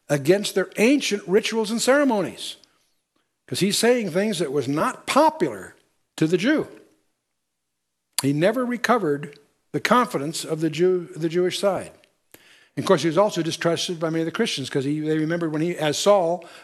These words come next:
murdered them. Unlike his other epistles, nowhere in the book of Hebrews does Paul assert or defend his apostleship, 'cause that's not an issue. We know the reader, by the way, wa-,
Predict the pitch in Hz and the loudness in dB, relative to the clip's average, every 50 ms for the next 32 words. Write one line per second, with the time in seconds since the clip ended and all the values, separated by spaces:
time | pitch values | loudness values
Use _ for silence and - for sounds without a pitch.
0 | - - 165 190 247 262 226 160 127 113 95 80 - - _ _ _ _ _ _ | -10 -2 2 2 2 4 2 0 -2 -6 -10 -10 -14 -20 _ _ _ _ _ _
1 | _ _ _ _ _ _ _ _ _ _ _ _ _ _ _ _ _ _ _ _ | _ _ _ _ _ _ _ _ _ _ _ _ _ _ _ _ _ _ _ _
2 | _ _ _ _ _ _ _ _ _ - 180 208 254 254 240 247 254 233 233 202 | _ _ _ _ _ _ _ _ _ 2 4 4 4 4 2 0 0 0 0 0
3 | 180 233 226 208 185 - 233 262 - - 165 156 165 135 143 160 180 214 262 277 | 0 0 0 0 0 0 -2 -2 -2 -2 -2 -2 -2 -4 -2 0 0 0 2 0
4 | 269 262 254 226 208 226 214 208 185 170 226 226 208 190 147 180 170 - - - | 0 0 0 -2 -2 -2 -2 -2 -2 -2 -2 -2 -2 -2 -2 -2 -4 -2 0 0
5 | 190 185 170 156 147 - - 226 247 262 254 - - 175 170 185 175 - 214 214 | 2 2 0 0 -2 -2 -2 -2 -2 -2 -2 -2 -2 0 0 0 -2 -2 -2 -2
6 | 220 214 196 160 208 - - - 226 220 - - 214 175 - - - 165 104 - | 0 -2 -2 -2 -4 -4 -4 -2 -2 -2 -2 -2 -2 -2 -2 -2 -4 -4 -4 -8
7 | - - - _ _ _ _ _ _ _ _ _ _ _ _ _ - 175 147 160 | -14 -20 -20 _ _ _ _ _ _ _ _ _ _ _ _ _ -2 0 2 2
8 | 226 254 - - 214 226 233 240 233 220 226 - 226 285 - - - - 214 175 | 2 2 0 0 0 0 2 2 0 0 -2 -2 0 0 0 0 0 0 0 0
9 | 135 104 - - - _ _ _ _ _ _ _ _ _ _ _ _ _ _ _ | -2 -4 -12 -18 -20 _ _ _ _ _ _ _ _ _ _ _ _ _ _ _
10 | _ _ _ _ _ _ _ _ _ _ _ _ _ - 175 185 196 220 262 285 | _ _ _ _ _ _ _ _ _ _ _ _ _ 0 0 2 4 4 4 4
11 | 262 226 190 185 185 233 294 311 294 240 190 160 165 160 160 156 156 147 139 135 | 4 2 0 0 2 2 2 2 2 2 0 2 2 0 2 0 0 -2 -2 -2
12 | 127 117 113 113 143 175 160 - - _ _ _ _ _ _ _ _ _ _ _ | -4 -4 -4 -4 -6 -6 -8 -10 -16 _ _ _ _ _ _ _ _ _ _ _
13 | 165 170 180 180 180 190 | 2 4 4 4 2 0